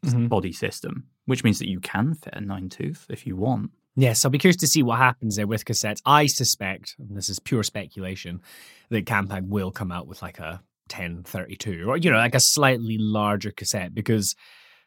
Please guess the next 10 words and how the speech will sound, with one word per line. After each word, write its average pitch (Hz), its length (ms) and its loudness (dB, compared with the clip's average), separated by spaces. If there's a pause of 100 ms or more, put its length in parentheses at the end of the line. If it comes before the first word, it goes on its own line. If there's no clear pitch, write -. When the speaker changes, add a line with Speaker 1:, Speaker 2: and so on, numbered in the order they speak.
Speaker 1:
I 143 80 2
don't 147 120 8
know, 104 280 4 (400)
easier 135 320 8
gears 117 280 4
are 113 80 2
good. 104 340 -2
<laughs> - 60 -6 (360)
And, 160 100 8
Speaker 2:
Yeah. 123 140 10